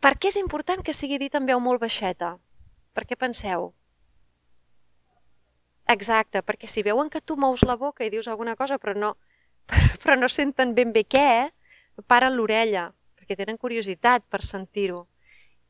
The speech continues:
I al parar l'orella, la informació arriba millor als centres de processament de l'acció del cervell. Per tant, missatge breu, missatge en veu baixeta, missatge dire-, eh, mirant directament als ulls,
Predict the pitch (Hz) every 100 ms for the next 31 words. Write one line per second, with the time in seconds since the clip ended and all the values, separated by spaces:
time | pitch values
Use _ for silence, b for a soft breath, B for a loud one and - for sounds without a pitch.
0 | - 208 190 196 208 226 247 262 262 254
1 | 214 - 190 185 208 202 220 220 208 196
2 | 202 208 214 214 - - 196 208 190 196
3 | 208 202 - 208 202 220 196 185 180 175
4 | - _ _ _ b b b b 226 226
5 | 214 196 185 240 - 294 269 294 311 262
6 | 220 - - 285 262 240 240 - 269 -
7 | 277 269 b b - 202 233 254 - 285
8 | 247 226 220 208 202 190 202 208 226 233
9 | 220 - 233 226 208 185 262 254 320 -